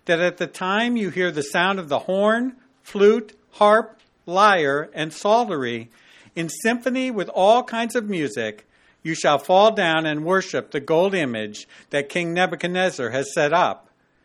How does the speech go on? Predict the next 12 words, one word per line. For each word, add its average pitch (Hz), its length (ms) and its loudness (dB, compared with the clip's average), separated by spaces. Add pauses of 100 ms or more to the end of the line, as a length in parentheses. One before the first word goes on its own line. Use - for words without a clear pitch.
(340)
And 170 120 0
whoever 185 300 4
does 165 200 -2
not 190 400 2
fall 170 160 4
down 143 320 0
and 147 160 -4
worship 156 600 -2 (160)
shall 160 240 4
be 160 100 -4
cast 170 500 0
immediately 175 1080 -4